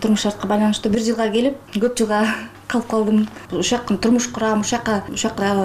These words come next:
орун алып, отурукташып калам деп оюма да келген эмес. Баягы тус насип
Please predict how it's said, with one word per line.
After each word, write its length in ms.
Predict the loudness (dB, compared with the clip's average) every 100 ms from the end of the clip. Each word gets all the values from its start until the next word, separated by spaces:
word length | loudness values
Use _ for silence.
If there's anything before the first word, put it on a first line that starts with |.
| 2
орун 240 | 0 2 0
алып, 420 | -2 -4 -4 -4
отурукташып 540 | -4 -4 -2 -2 -2
калам 240 | 0 2 0
деп 180 | 0
оюма 240 | 2 4 2
да 120 | 0
келген 340 | -2 0 0 0
эмес. 360 | -2 -4 -8 -8
Баягы 560 | -4 0 0 0 -2 -4 -2
тус 180 | 0 2
насип 280 | 2 0